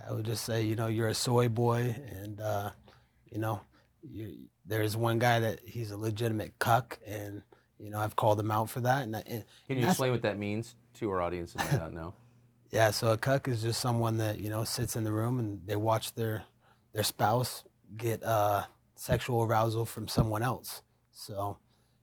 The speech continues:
Speaker 1: you know, there's people like that out there, and, uh, you know, it, the truth is what always
Speaker 2: And
Speaker 1: hurts the most.
Speaker 2: And so you found out that this had happened.
Speaker 1: I had found out that this had happened. The guy, the girl was selling a book called Wag,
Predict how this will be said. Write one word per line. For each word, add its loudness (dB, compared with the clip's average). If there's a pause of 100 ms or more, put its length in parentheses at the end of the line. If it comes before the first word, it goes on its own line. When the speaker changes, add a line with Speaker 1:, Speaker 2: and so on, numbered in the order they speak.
(140)
Speaker 1:
you -2
know, 2
there's 2
people 0
like 2
that 0
out 0
there, -2
and, -4
uh, 0 (1000)
you -20
know, -4
it, -4
the 0
truth 8
is 6
what 6
always 6
Speaker 2:
And 4
Speaker 1:
hurts 2
the -2
most. -2
Speaker 2:
And 2
so -4
you 2
found 2
out 4
that -10
this -8
had -8
happened. -4 (1040)
Speaker 1:
I 2
had 2
found 0
out 2
that -14
this -6
had -8
happened. -2
The -10
guy, -2
the 2
girl 4
was 0
selling 2
a -6
book -2
called 2 (260)
Wag, 6